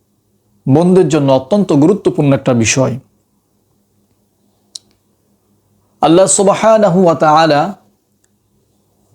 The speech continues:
কোরআনুল কারিমে অসংখ্য জায়গা বলেছেন, দিন কায়েম করার জন্য, একামতে দিন প্রতিষ্ঠা করার জন্য। আল্লাহ সুবহানাহু ওয়া তাআলা বলেন, "আন আকিমুদ্দিন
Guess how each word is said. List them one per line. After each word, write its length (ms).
কোরআনুল 520
কারিমে 400
অসংখ্য 420
জায়গা 200
বলেছেন, 560
দিন 340
কায়েম 400
করার 320
জন্য, 440
একামতে 640
দিন 280
প্রতিষ্ঠা 480
করার 300
জন্য। 400
আল্লাহ 200
সুবহানাহু 640
ওয়া 100
তাআলা 420
বলেন, 340
"আন 180
আকিমুদ্দিন 1160